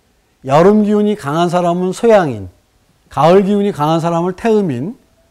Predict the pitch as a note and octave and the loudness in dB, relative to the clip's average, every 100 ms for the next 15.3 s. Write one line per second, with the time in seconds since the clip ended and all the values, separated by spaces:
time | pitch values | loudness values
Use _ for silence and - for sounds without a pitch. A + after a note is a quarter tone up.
0 | _ _ _ _ _ _ _ _ _ _ | _ _ _ _ _ _ _ _ _ _
1 | - B2 - D#3+ G#3+ G#3 A3 G#3+ G#3+ D3 | -12 -8 0 4 4 4 2 2 -2 -2
2 | D3+ E3+ E3+ E3 F#3 - B3 A#3 A3+ G#3 | 0 0 0 0 -2 -2 0 2 2 0
3 | F3+ E3+ E3+ - C4 - D#3 D#3 F2 - | 0 -2 -2 -4 -6 -2 0 0 -2 -12
4 | _ _ _ _ _ _ - D#3 G#3 A#3 | _ _ _ _ _ _ 0 2 2 0
5 | - C#4 C4+ C4+ C4 G3+ - A#3 A3 G#3+ | 2 4 4 2 2 0 2 0 2 -2
6 | G3 F3+ - - A3+ - B2+ F3 F#3+ - | -4 -10 -12 -6 -6 -4 0 2 0 0
7 | E3 D3+ D3 C#3 F#3+ - _ _ _ _ | -2 -2 -2 -4 -6 -8 _ _ _ _
8 | _ _ _ - G#3+ G#3 A3 B3 B3 G#3+ | _ _ _ -8 -2 2 2 2 2 4
9 | E3+ C3 G2+ F2+ _ _ _ _ _ - | 2 0 -6 -12 _ _ _ _ _ -4
10 | E3+ F#3+ G#3+ A3 - C4 B3+ B3 A#3 A3 | 0 2 2 2 2 2 4 2 2 4
11 | G3+ G3 F3+ F3 F3+ G3+ F#3+ - _ _ | 2 2 0 -2 -2 -2 -4 -10 _ _
12 | _ _ _ D#3 D#3 D#3 D3+ D#3 D#3+ D#3 | _ _ _ -2 0 2 0 -2 -2 0
13 | E3+ G3+ G3 D3+ D3+ - B3 A#3+ A#3+ A3+ | 0 0 -2 -4 -4 0 2 2 0 -2
14 | - A3 G#3+ G#3+ F#3+ G3+ F#3 F3+ F#3 G3 | -6 -4 -2 -4 -6 -8 -6 -4 0 2
15 | F#3+ G#3 | 2 -2